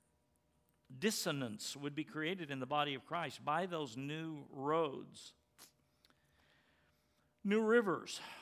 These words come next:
what did that mean? And I, I just sat there with the Bible open to that verse, and I felt the Lord direct me that those new rivers were new resources for us, new sources of solutions,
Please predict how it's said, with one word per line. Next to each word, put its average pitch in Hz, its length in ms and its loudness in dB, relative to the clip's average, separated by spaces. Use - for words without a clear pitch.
what 170 220 0
did 170 140 -4
that 175 240 2
mean? 117 280 -2
And 127 160 -6
I, 131 200 -4
I 131 120 -2
just 127 240 -10
sat 143 220 -6
there 156 200 -2
with 156 240 -4
the 151 80 -10
Bible 139 460 -2
open 170 360 -2
to 151 160 -8
that 147 260 -2
verse, 127 520 -4
and 139 120 -2
I 131 60 0
felt 160 300 -2
the 226 80 -6
Lord 170 400 2
direct 147 420 -4
me 139 180 -2
that 165 140 -8
those 151 240 -6
new 180 140 -4
rivers 156 400 -4
were 156 140 -6
new 165 240 -2
resources 135 880 -6
for - 360 -4
us, 135 300 2
new 170 240 2
sources 175 840 2
of 160 180 4
solutions, - 1080 -2